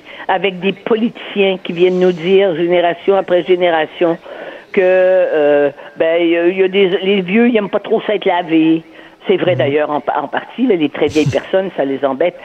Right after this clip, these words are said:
Speaker 1: mais, euh, que un bain par semaine, c'est assez. De, de créer des catégories comme ça, c'est odieux.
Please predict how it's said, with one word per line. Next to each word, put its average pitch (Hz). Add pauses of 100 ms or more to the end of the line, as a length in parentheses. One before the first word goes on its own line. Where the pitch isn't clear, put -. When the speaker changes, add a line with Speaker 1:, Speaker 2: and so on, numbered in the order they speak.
(280)
Speaker 1:
mais, 165 (260)
euh, 156
que 175
un 180
bain 202
par - (100)
semaine, 190
c'est -
assez. 165 (320)
De, 202 (140)
de 196 (100)
créer 277
des 202 (100)
catégories 208
comme 156
ça, 339 (100)
c'est - (140)
odieux. 165